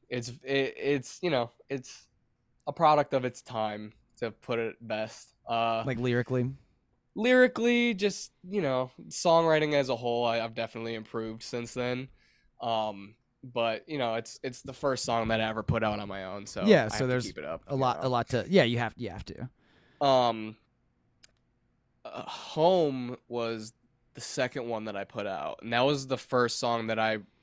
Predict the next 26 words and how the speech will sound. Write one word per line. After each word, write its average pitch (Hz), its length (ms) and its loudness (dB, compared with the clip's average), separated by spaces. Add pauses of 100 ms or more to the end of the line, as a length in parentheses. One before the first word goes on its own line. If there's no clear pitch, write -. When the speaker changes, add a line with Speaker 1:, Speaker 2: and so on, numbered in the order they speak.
(160)
Speaker 1:
released, 110 720 -4
completely 117 500 -6
produced, 110 760 -6 (140)
mixed, 110 440 -6
and 110 80 -10
mastered 107 460 -6
by 101 160 -10
me. 87 280 -14 (420)
Speaker 2:
All, 135 120 4
all 110 280 4
of 127 100 6
it? 151 120 4
Speaker 1:
Um, - 60 -20 (540)
all 113 220 6
of 101 80 -6
it. 95 180 -8 (720)
And 117 800 2 (760)
that 151 280 4
one, 160 440 6
I 127 80 2
was 131 120 2
sad, 127 480 2 (160)
got 127 180 0
broken 127 320 0
up 117 200 0
with, 117 280 0